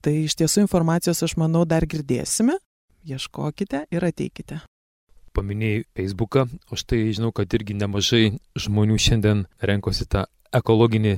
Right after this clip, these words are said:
Speaker 2: dvasinį gyvenimo būdą ir daug kas Facebooko atsisako arba, pavyzdžiui, juos stengiasi nesinaudot. O kaip, pavyzdžiui, rasti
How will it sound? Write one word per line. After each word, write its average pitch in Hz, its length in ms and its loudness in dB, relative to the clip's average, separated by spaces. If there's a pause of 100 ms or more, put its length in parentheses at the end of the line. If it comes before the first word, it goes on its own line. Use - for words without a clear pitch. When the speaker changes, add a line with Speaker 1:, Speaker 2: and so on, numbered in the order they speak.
Speaker 2:
dvasinį 110 520 2
gyvenimo 107 460 4
būdą 113 320 4
ir 104 240 2
daug 113 180 4
kas 104 180 -2 (220)
Facebooko 104 440 -4 (120)
atsisako 117 720 0 (340)
arba, 90 380 -2
pavyzdžiui, 92 400 -4
juos 82 100 -4
stengiasi 101 400 0
nesinaudot. 101 460 0 (100)
O 107 120 0
kaip, 135 260 -4
pavyzdžiui, 104 340 -2 (240)
rasti 110 400 0